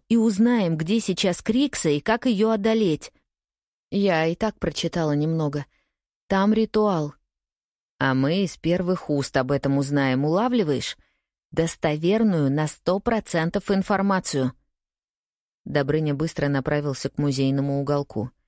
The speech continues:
Долго возился, что-то там разыскивая, и вернулся с пачкой пластинок. "Вот,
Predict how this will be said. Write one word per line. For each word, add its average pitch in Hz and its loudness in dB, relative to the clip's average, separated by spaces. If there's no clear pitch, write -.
Долго 233 2
возился, 175 0
что-то 170 -2
там 165 0
разыскивая, 156 -2
и 214 0
вернулся 190 0
с - -8
пачкой 151 -4
пластинок. 139 -4
"Вот, 175 -2